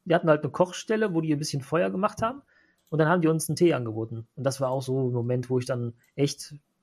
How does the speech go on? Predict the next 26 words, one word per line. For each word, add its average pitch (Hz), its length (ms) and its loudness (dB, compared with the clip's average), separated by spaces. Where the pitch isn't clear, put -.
ja, 135 320 4
gerührt 151 400 6
war, 139 360 4
nichts 165 320 0
zu 139 100 0
haben 165 320 4
und 143 80 -2
dann 147 160 0
irgendwie 147 180 0
doch 156 200 0
was 139 180 -4
geben 151 420 2
aus 143 160 -4
Freundlichkeit, 139 640 -4
aus 123 80 -6
Nettigkeit. 127 500 -4
Also 117 360 -4
das - 280 -4
prägt 160 300 0
halt 131 180 -2
dann 127 80 0
noch 123 100 -6
ungemein. 120 400 -6
Und 110 100 -6
das 127 140 -4
war 143 340 4